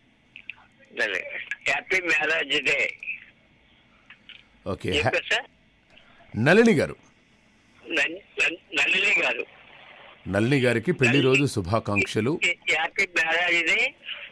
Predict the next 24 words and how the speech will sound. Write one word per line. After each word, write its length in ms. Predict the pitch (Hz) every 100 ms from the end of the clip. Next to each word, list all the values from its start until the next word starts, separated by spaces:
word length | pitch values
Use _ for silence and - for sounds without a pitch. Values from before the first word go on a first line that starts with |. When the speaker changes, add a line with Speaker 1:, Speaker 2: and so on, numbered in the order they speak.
| - - - _ -
Speaker 2:
ఏమండి? 260 | 127 165 220 403 - - -
Speaker 1:
అంటే 180 | - 175
ఇలాగ 320 | - 151 175
మీరు 360 | 170 156 156 170
నిత్యం 520 | 165 156 - - 175
ఇలాగ 240 | 175 156
చేసే 400 | 156 - 170 139
ప్రతి 380 | 147 - 131 160 151
సంవత్సరం 360 | 147 160 170 156 143 - - -
ఇలాగ 320 | - 147 143
వంద 140 | 131
సంవత్సరాలు 540 | 143 - 139 - 156 151
అలాగే 400 | 135 135 143 - 127
చేసుకోవాలని 420 | 120 - 131 131
నా 100 | 120
కోరిక. 500 | - 117 120 151 151 - - - - -
మా 80 | 131 208
కాలర్స్, 480 | 127 135 151 139 190
మా 300 | 175 156 147
ఆర్జేలు 720 | 139 135 135 123 139 147 151 -
అందరూ 400 | 123 123 139 143
కలిపి 440 | 143 131 165 190 - - - - - -
ఎప్పుడైతే 460 | - 139 139 -
శుభాకాంక్షలు. 720 | 170 123 120 113 104 - -